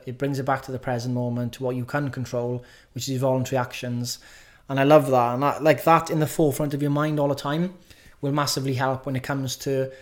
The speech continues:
you know, your day-to-day living, 'cause that's at the forefront of your mind. That's the operating system you go with. If you kind of haven't got a clue about what operating system you're using, and you think your emotions are you and your thoughts are you, you are just a whirlwind. You are a hurricane <laughs> going through this life,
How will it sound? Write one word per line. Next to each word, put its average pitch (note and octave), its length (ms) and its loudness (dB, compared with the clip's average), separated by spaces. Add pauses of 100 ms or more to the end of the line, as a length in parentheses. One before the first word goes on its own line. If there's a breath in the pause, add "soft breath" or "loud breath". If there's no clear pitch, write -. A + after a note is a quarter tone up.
(520 loud breath)
you D3 60 -8
know, C3+ 100 -4
your C3 140 0
day-to-day C3 440 0
living, C3 520 -2
'cause C3+ 120 -2
that's C#3+ 200 0
at C#3 60 -4
the C3 60 -2
forefront C#3 380 -2
of B2+ 100 0
your C3 100 2
mind. B2 180 2
That's B2+ 160 0
the C#3+ 80 0
operating C3 460 0
system B2+ 360 -2
you B2+ 100 0
go C3+ 180 0
with. B2 280 -2
If C3+ 160 -6
you E3 120 2
kind F3+ 280 0
of D#3 100 2
haven't D3+ 260 0
got C#3+ 120 4
a C3+ 60 2
clue C3+ 380 2
about C3 320 0
what A#2+ 160 -2
operating C3 400 -4
system B2+ 340 -6
you're B2 80 0
using, B2+ 460 2
and B2 80 2
you A#2+ 80 0
think B2+ 260 -4
your B2+ 140 -2
emotions C3 640 -2
are B2+ 240 2
you C3 380 2
and B2+ 100 0
your A#2+ 80 -2
thoughts C3+ 400 0
are - 20 0
you, C3 460 4 (420 loud breath)
you C#3 160 2
are C#3 40 2
just C3+ 180 -2
a C#3+ 40 4
whirlwind. C3 880 2 (400 soft breath)
You C#3 160 0
are C#3+ 260 2
a C3 60 -8
hurricane C#3+ 800 4
<laughs> A#2+ 60 0
going C#3+ 240 0
through C3+ 260 0
this C3 220 -4
life, B2 440 -2